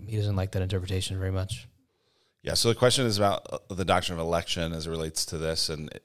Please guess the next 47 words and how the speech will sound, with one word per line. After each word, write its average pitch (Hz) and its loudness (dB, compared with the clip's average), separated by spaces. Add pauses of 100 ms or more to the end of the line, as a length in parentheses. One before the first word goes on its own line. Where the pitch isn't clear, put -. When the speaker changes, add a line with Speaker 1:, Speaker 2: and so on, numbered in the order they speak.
Speaker 2:
throughout 85 2
Revelation, 82 -2
we've 82 -4
been 80 -6
seeing 85 -2
that, 76 -6 (220)
um, 76 -8 (120)
all 85 4
the 80 -6
different 78 -8
judgments, 80 -4 (440)
you 87 -8
know, 73 -2
are 76 -2
these 78 -6
chances 85 -6
that 78 -10
God's 78 -8
giving 80 -8
people 78 -14
to 73 -20 (240)
repent, 123 0 (800)
but 78 -4
they 82 -4
don't. 101 2 (120)
And 80 -4
is 78 -6
that 80 -4 (180)
have - -10
to, - -14
how 87 -4
does 78 -4
that 76 -8
have 78 -10
to 78 -8
do - -10
with - -10
election? 76 -12 (1200)
Speaker 1:
Yeah, 156 6
I - 4
think 156 4
the 170 4
human 131 6
condition 123 4
stays 117 0
the 113 0
same. 117 2